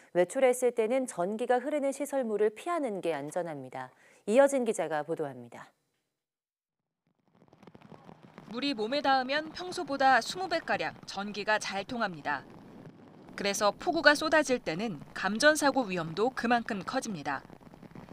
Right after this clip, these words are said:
Speaker 2: 보통 반지하나 지상 일 층부터 물이 들어차게 되는데 가장 먼저 할 일은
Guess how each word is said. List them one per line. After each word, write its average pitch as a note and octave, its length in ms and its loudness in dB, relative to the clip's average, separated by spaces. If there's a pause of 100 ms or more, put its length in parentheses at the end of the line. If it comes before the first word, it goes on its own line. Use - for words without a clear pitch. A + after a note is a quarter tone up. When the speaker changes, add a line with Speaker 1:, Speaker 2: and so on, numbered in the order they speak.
(520)
Speaker 2:
보통 A#3+ 380 -2
반지하나 A#3+ 720 2
지상 A#3 400 -2
일 G#3+ 140 -6
층부터 C4+ 480 -6
물이 G#3 240 -8
들어차게 A#3 480 -2
되는데 E3 480 -10 (500)
가장 A#3+ 320 2
먼저 A3+ 320 -2
할 B3 220 0
일은 G3 280 -10